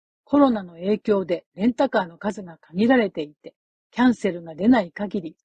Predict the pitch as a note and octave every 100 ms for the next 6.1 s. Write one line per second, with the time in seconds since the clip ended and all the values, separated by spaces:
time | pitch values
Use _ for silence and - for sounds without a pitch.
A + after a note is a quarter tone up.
0 | _ _ F3+ A#3+ A#3+ G#3+ A#3 A3+ G#3+ G3+
1 | - G#3 B3 B3+ B3 A3 F#3 D#3+ - D3
2 | - _ _ _ _ _ B3 A#3 - B3
3 | G#3+ F3 E3 D#3+ F3+ B3+ C4+ C4 - F3+
4 | E3 D#3 _ - G3+ - - F#3+ G#3+ A#3+
5 | A#3+ A#3+ C4+ - _ E3+ F3+ A#3 B3 -
6 | -